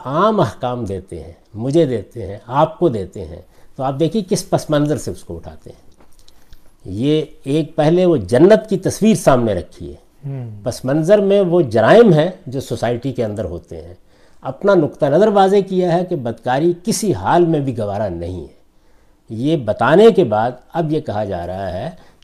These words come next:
Speaker 1: کہ یہ جو بدکاری ہے، اس کی طرف جانے کے رستے بند کرنے ہیں۔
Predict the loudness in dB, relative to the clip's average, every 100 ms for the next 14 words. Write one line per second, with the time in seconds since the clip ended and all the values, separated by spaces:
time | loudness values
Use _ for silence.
0 | -12 -8 -4 -2 0 0 0 -4 -4 -2
1 | 2 2 2 0 -4 -8 -2 0 0 0
2 | 2 6 6 6 2 0 -4 -8 -8 -10
3 | -16 -18 -20 -20